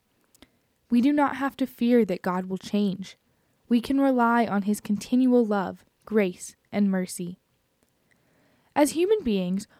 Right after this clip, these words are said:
our lives constantly go through change. We grow and mature,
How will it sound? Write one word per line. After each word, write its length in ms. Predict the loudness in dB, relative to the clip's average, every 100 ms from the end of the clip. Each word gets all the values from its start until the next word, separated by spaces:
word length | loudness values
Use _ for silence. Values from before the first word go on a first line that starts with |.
| _
our 160 | 4 6
lives 380 | 4 2 0 -6 -12
constantly 640 | -4 -2 -2 -4 -4 -4
go 160 | -4 -6
through 200 | -6 -10
change. 540 | -6 -6 -6 -12 -20 _ _ _ _ -4
We 120 | -4
grow 400 | 0 2 4 2
and 140 | 2
mature, 500 | 0 2 2 2 0